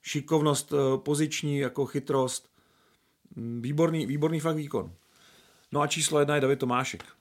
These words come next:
A to, o tom už jsme se bavili. Eh, má vlastně pět bodových zápasů od začátku sezóny. Bodoval teda v každém utkání a, a ve čtyřech skóroval, vede produktivitu nároďáků. Herně,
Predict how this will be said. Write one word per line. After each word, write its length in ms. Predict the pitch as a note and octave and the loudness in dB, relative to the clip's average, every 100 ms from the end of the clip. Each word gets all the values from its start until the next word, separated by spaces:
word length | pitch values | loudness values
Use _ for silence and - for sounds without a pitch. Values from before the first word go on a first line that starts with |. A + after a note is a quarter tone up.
| - | -14
A 60 | |
to, 120 | - - | -10 -8
o 200 | A#2 G#2 | -8 -6
tom 140 | C3 | -4
už 80 | C3 | -4
jsme 180 | D3 D3 | -4 -2
se 140 | D#3 | -2
bavili. 440 | B2 G#2+ B2 C3 | 0 2 4 4
Eh, 480 | C3+ _ _ - - - A2 A2+ A2 G#2+ G#2+ - - - | 2 _ _ -20 -12 -8 -6 -4 -4 -4 -6 -10 -18 -12
má 220 | - G#2+ | -4 0
vlastně 320 | A#2 B2 - | 2 0 0
pět 240 | C#3 C#3+ C#3 | 0 2 4
bodových 400 | B2 B2 C3+ B2 | 4 4 4 2
zápasů 680 | A#2 G#2+ B2 A#2+ B2+ B2+ C3+ | 2 2 0 -2 -4 -4 -4
od 120 | B2 | -6
začátku 460 | A2+ A#2 A#2+ A#2+ C3 | -4 -2 0 0 0
sezóny. 580 | B2 A#2+ B2 B2 B2+ C3 _ _ _ _ _ - | -4 -2 -2 -2 -4 -6 _ _ _ _ _ -12
Bodoval 320 | A2+ G#2+ A#2 | -6 -2 -2
teda 160 | A#2 A#2+ | 0 -2
v 40 | |
každém 300 | - A#2 B2+ | 0 -2 0
utkání 640 | A2+ - A2+ G#2+ A#2+ B2 B2+ | -2 0 0 2 0 -2 -4
a, 160 | A2+ - | -6 -8
a 80 | - | -8
ve 100 | G2+ | -6
čtyřech 380 | - A#2+ B2 - | -6 -4 -6 -6
skóroval, 800 | - - G#2+ A2+ B2 A#2+ A#2 A2 - | -10 -4 0 0 2 2 2 0 -6
vede 380 | - - G#2+ A2+ | -14 -10 -4 -4
produktivitu 560 | A#2+ G#2 A#2 B2 B2 B2 | -4 -4 -4 -2 -2 0
nároďáků. 800 | G#2+ A2+ B2+ B2+ B2+ - B2+ B2 - - - - - - | 0 2 4 4 4 2 -2 -2 -8 -20 -20 -20 -20 -10
Herně, 600 | F#2+ B2 C3 C3 B2+ B2+ | 2 4 6 8 6 4